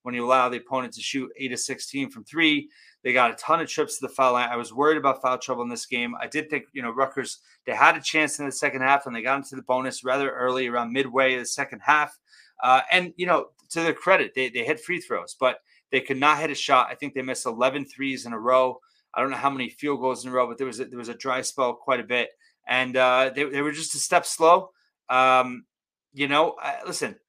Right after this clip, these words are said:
it's been, it's been a great run, uh, to that four-game win streak. And I thought Minnesota, I, I didn't love the matchup, and I thought that it was gonna be a really tough game for them. And, uh, you know, like, even Garcia got going. Uh, Minnesota just, you know, they're a good offensive team,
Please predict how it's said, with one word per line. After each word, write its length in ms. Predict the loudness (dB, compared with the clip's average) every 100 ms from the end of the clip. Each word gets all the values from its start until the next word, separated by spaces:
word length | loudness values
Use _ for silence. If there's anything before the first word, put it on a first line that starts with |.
| _
it's 160 | -16 -12
been, 180 | -10 -10
it's 140 | -8
been 160 | -6 -6
a 40 |
great 300 | -2 -2 -2
run, 380 | 0 0 0 -6 -6
uh, 180 | -6 -6
to 140 | -4
that 160 | -4 -4
four-game 480 | -6 -4 -4 -4
win 160 | -4 -6
streak. 480 | -8 -6 -6 -6 -6
And 220 | -6 -4
I 120 | -6
thought 360 | 0 4 4 4
Minnesota, 580 | -6 -4 -2 0 0 -2
I, 160 | -4 -4
I 60 | -8
didn't 280 | -8 -6 0
love 240 | 0 0
the 60 | -4
matchup, 480 | -2 -2 -2 -4 -6 _ _ -20 _ -4
and 180 | -2 -2
I 80 |
thought 320 | -2 2 2 0
that 140 | -6
it 60 | -8
was 120 | -10
gonna 160 | -10
be 140 | -6 -6
a 40 |
really 280 | 0 0 0
tough 280 | -2 -8 -6
game 200 | -4 -6
for 140 | -8 -4
them. 320 | -2 -2 -8 _ _ _ -2
And, 340 | 0 -2 0
uh, 320 | 2 2 2 -2
you 100 | 0
know, 240 | 0 0 -4
like, 160 | -10 -4
even 220 | -4 -2
Garcia 480 | -2 -2 -4 -2 0
got 220 | 0 0
going. 480 | 2 2 2 -4 -8 -10 -4
Uh, 380 | -2 -2 -6 -10 -12 -14 -10
Minnesota 560 | -8 -6 0 0 0
just, 320 | -2 -4 -4
you 80 | -4
know, 100 | -2
they're 200 | 2 0
a 40 | 0
good 260 | -2 0
offensive 640 | 4 4 2 -2 -4 -10
team, 400 | -8 -6 -6 -8